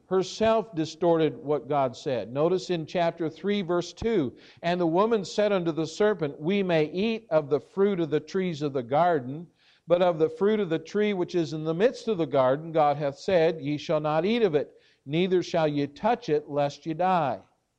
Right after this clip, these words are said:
Now, God had not said anything about touching that tree. It was only these slight changes by the addition of a word or two,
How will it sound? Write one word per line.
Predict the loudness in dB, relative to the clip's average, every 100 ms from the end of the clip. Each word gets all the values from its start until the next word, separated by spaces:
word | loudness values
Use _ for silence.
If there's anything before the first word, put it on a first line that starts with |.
| _ _ _ _ _ _ _ _ _ _ _
Now, | 0 2
God | 2 2 2 0
had | -2 -6
not | -4 -4 -6
said | -4 0 2 0 -4
anything | -4 -2 -2 -4 -6 -8 -6
about | -4 -4 -4 -4
touching | -4 -4 -12 -8
that | -10 -10
tree. | -10 -10 -10 _ _ _ _ _ _ _ _ _ _ _ _ _ _ _ _ _ _ _ _ _ _ -2
It | 2
was | 2 4
only | 2 4 2 2
these | 2 0 -4
slight | -2 2 2 0
changes | -2 2 2 2 2 0 0 0
by | 0 2
the | 2 4
addition | 2 4 2 0 -6 -2
of | -2
a | -2
word | 0 4 6 6 4 0
or | 0 0 0
two, | -2 2 4 4 2